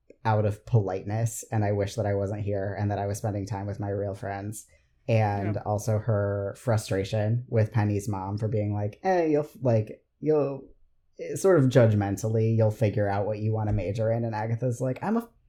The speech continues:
Speaker 1: fucking eighteen-year-old. Like, I don't wanna know what I wanna major in yet. I don't need to know that."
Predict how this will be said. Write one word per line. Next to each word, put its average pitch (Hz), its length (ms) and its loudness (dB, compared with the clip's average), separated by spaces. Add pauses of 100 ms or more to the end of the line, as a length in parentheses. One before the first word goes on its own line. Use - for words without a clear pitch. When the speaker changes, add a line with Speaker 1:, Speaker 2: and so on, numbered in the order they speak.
(140)
Speaker 1:
fucking 110 320 0
eighteen-year-old. 98 640 -6
Like, 113 200 -4
I 135 100 -2
don't 190 100 0
wanna 180 180 0
know 113 120 4
what 101 120 0
I 101 80 -2
wanna 101 240 -6
major 104 400 -6
in 107 140 -10
yet. 107 360 -8 (240)
I 143 140 2
don't 151 300 0
need 113 320 0
to 117 100 -2
know 101 240 -2
that." 95 420 -6